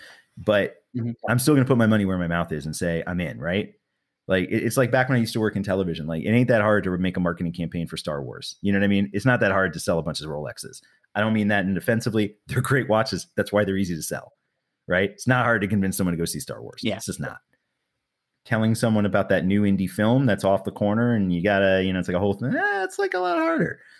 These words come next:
Speaker 1: So I think it's the same thing with, with us, where th-, ultimately what my dream for Collective is that we keep finding people with open minds who aren't waiting for me to do the A P collab that's never coming. And I love A P, you know, they're great folks.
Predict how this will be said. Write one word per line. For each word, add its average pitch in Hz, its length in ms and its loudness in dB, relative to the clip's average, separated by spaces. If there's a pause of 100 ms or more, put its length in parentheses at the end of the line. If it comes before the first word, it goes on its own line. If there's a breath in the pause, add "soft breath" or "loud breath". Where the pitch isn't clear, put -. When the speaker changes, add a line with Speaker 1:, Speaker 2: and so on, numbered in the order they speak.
(160 soft breath)
Speaker 1:
So 143 600 2
I 127 80 4
think 147 180 0
it's - 140 -4
the 120 80 -4
same 123 240 2
thing 127 280 4
with, 95 240 2
with 98 140 4
us, 117 240 2
where 95 200 0 (240)
th-, 95 120 -10 (140)
ultimately 127 500 2
what 90 180 0
my 104 140 2
dream 104 320 2
for 101 100 -2
Collective 90 440 -2
is 78 80 -4
that 69 80 -4
we 80 80 -8
keep 120 280 0
finding 98 380 0
people 98 300 -2
with 85 160 -2
open 87 280 -4
minds 82 520 -8 (640)
who - 160 0
aren't 131 420 2 (100)
waiting 117 440 4
for 101 140 0
me 98 180 4
to 90 80 0
do 104 220 4
the 90 180 2
A 98 60 4
P 98 180 0
collab 90 440 0
that's 78 180 -8
never 85 240 0
coming. 87 380 -2
And 87 100 -6
I 107 80 2
love 107 240 4
A 78 140 0
P, 65 360 -10
you 82 100 -4
know, 85 260 -4 (360)
they're 98 120 2
great 98 260 0
folks. 127 380 2